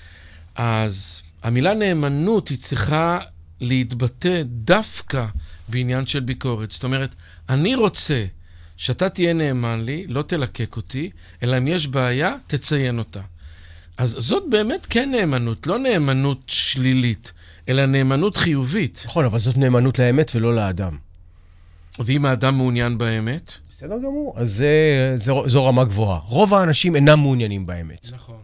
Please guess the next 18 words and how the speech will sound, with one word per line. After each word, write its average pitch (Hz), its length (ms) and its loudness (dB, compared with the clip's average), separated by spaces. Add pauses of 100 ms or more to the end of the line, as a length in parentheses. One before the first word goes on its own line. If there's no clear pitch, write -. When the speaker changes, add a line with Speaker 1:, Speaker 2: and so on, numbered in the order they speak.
(120)
Speaker 2:
ממש 240 420 -8
לא. 226 80 -8
Speaker 1:
רוצים 214 440 -18
ש- 196 140 -12 (540)
Speaker 2:
כן, 262 360 2
Speaker 1:
ו-, 185 140 -6
Speaker 2:
רוצ- - 200 -6
Speaker 1:
ורוד, 165 440 2
ורוד. 135 380 -2
Speaker 2:
כן, 247 340 2
שירפדום 190 880 0
בעשישות 180 760 2 (180)
וילטפום 151 640 -4
בתפוחים. 120 640 -8 (200)
Speaker 1:
אתה 120 100 -10
יודע, 156 260 2
השבוע 143 520 0
הייתי 147 360 -4